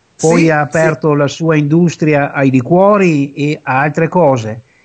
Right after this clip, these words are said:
Speaker 1: ma insomma era un pasticcere riuscito o con una produzione industriale, una prima produzione industriale, e che, eh, con grande libertà, perché mi pare che con grande libertà che lui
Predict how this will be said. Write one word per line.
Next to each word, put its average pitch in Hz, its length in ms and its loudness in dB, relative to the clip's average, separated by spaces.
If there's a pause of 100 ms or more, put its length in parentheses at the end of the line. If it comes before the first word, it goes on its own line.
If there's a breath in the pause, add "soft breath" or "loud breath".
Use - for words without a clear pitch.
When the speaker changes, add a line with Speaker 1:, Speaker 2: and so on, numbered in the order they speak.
Speaker 1:
ma 185 160 -8
insomma 175 520 0
era 170 420 2
un 160 180 -4
pasticcere 185 960 0 (100)
riuscito 185 720 0
o 175 200 0
con 143 200 0
una 143 440 2 (460 soft breath)
produzione 143 1000 0 (800)
industriale, 151 880 2
una 131 220 0
prima 151 400 0
produzione 135 720 0
industriale, 131 800 0 (420 soft breath)
e 123 120 2
che, 185 400 0
eh, 156 680 0
con 165 280 0
grande 269 320 2
libertà, 139 500 0
perché 135 220 -2
mi 185 100 0
pare 226 260 0
che 151 140 -2
con 143 180 -2
grande 277 300 0
libertà 135 500 0
che 127 140 -4
lui 139 320 0